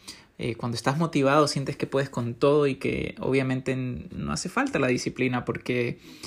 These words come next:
la motivación te hace moverte por sí sola. Pero cuando no estás motivado,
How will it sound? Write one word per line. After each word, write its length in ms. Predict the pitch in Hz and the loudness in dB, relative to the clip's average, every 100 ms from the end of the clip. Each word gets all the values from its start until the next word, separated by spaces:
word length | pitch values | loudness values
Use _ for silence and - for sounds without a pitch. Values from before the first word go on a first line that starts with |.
| - - | -16 -6
la 100 | 127 | -4
motivación 580 | 127 131 123 120 147 151 | -2 -2 -2 0 -2 0
te 100 | 143 | 0
hace 160 | - | 0
moverte 680 | 139 123 131 127 127 131 135 - | -2 0 2 0 -2 -6 -6 -8
por 120 | 127 | -6
sí 160 | - 120 | -4 -6
sola. 380 | - - - - _ - - - - - | -2 -2 -2 -6 _ -18 -18 -20 -12 -4
Pero 140 | 113 | 2
cuando 180 | 127 131 | 4 4
no 100 | 151 | 4
estás 440 | 185 - 202 208 | 4 4 2 2
motivado, 680 | 156 143 117 110 113 156 | -4 -2 0 2 2 0